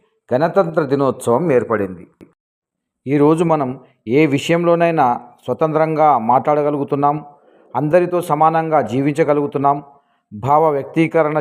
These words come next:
చేయగలుగుతున్నాం, నచ్చిన మతాన్ని ఎంచుకోగలుగుతున్నాం. ఈ రిజర్వేషన్, ఆస్తి హక్కు, అందరికీ సమాన విద్య, వైద్యం, న్యాయం, లింగ, కుల, మత, వర్గ భేదాలు లేకుండా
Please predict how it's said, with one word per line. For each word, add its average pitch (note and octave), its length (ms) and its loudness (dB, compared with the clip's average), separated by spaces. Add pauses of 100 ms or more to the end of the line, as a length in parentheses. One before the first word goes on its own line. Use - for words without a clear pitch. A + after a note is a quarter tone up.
చేయగలుగుతున్నాం, C#3+ 720 0 (460)
నచ్చిన C3+ 380 -2
మతాన్ని E3 440 0 (100)
ఎంచుకోగలుగుతున్నాం. B2+ 840 0 (480)
ఈ B2 140 -4
రిజర్వేషన్, C#3 720 2 (360)
ఆస్తి C#3+ 420 2
హక్కు, C#3 360 -2 (380)
అందరికీ D3+ 420 0 (100)
సమాన D3 380 4
విద్య, B2+ 500 0 (140)
వైద్యం, C3 540 0 (140)
న్యాయం, C3+ 400 2 (500)
లింగ, D#3 400 0 (340)
కుల, C#3 200 2 (240)
మత, C3 240 2 (240)
వర్గ B2+ 400 0 (100)
భేదాలు C3+ 540 2
లేకుండా B2+ 480 0